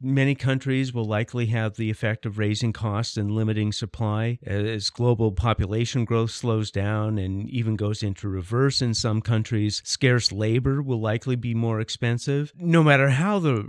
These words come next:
Russia-Ukraine crisis evolves, we would expect a prolonged period of rather high commodity prices.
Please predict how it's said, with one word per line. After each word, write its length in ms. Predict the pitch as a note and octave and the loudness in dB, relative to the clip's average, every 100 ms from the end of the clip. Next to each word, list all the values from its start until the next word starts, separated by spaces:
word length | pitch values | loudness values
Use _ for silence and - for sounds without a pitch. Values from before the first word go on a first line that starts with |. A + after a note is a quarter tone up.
| B2+ | -2
Russia-Ukraine 920 | B2 C3 - A#2 G#2+ G#2+ - B2 A2 | 0 0 0 -2 -2 -4 -2 0 0
crisis 560 | - A2+ G#2 - F#2 F#2 | -2 -4 -4 -4 -8 -8
evolves, 680 | - C3 A2+ F#2+ G2 A2 | -4 -2 -2 -2 -6 -10
we 320 | A#2+ B2 G3 A3 | -10 -4 -2 0
would 200 | F#3 B2+ | 0 -2
expect 240 | - - | -6 -6
a 260 | A#2+ - G2 | -6 -4 -8
prolonged 560 | - G#2+ A2 A#2 A2+ | -6 -4 -2 -2 0
period 480 | - A2+ G#2+ G2+ G2 | 0 0 -2 -4 -4
of 320 | G2 F#2+ F2+ - | -6 -6 -8 0
rather 340 | A2 F#2+ F#2+ | 0 0 -4
high 320 | D#2 A2+ F#2 | -6 -4 -4
commodity 500 | F#2 G#2+ G2 F#2+ G2+ | -6 -6 -6 -6 -10
prices. 600 | A2+ G2 - - - - | -12 -12 -12 -14 -14 -16